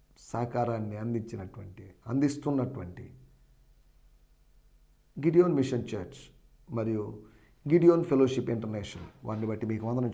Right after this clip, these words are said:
చేయిస్తూ ఈ ఉదయకాలం మీరు మాతో మాట్లాడండి ప్రభువా. ఎవరైనా అనారోగ్యాన్ని బట్టి ఇంకా రోగశయ మీద ఉన్నట్లయితే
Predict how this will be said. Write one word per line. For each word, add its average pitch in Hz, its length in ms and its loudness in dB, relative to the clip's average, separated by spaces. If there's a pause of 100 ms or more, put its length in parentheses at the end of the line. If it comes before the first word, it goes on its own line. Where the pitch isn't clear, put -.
చేయిస్తూ 123 400 -2 (1120)
ఈ 156 40 8
ఉదయకాలం 170 540 10
మీరు 156 120 4
మాతో 127 220 4
మాట్లాడండి 110 500 -2
ప్రభువా. 95 380 -12 (1800)
ఎవరైనా 175 340 8
అనారోగ్యాన్ని 175 500 10
బట్టి 165 220 8
ఇంకా 156 200 6
రోగశయ 147 460 6
మీద 143 180 4
ఉన్నట్లయితే 131 800 2